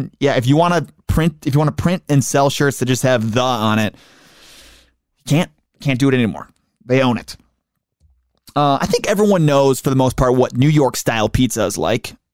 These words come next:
and Chicago-style pizzas. Uh, pizzas, like, those are the two, like, main pizza styles, right? But Detroit-style, uh, is a thing, too. And I've heard of it, but if you're like me, you don't really even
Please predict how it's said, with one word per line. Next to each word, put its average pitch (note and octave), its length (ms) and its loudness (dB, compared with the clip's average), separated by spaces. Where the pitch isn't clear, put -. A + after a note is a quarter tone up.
and B2+ 220 2
Chicago-style B2 840 -2
pizzas. C3 600 -2
Uh, A#2 380 2
pizzas, B2 400 0
like, A#2+ 120 0
those F#3 140 0
are E3+ 60 -2
the C#3+ 80 0
two, C3 440 2
like, A#2+ 200 -2
main B2 540 2
pizza A2+ 600 0
styles, A#2 480 -2
right? B2 200 0
But B2+ 200 -2
Detroit-style, G#2 1000 -2
uh, B2+ 460 0
is F#3+ 200 2
a G#3 60 2
thing, F#3 320 2
too. F#3+ 400 2
And E3+ 80 0
I've G3 140 -2
heard D4+ 240 0
of D4+ 60 -2
it, D#4+ 180 -4
but A3+ 160 2
if A3 80 -2
you're A3 100 2
like G3+ 120 -2
me, G3 100 4
you G3+ 160 0
don't G#3 100 0
really F#3 160 -4
even E3+ 320 0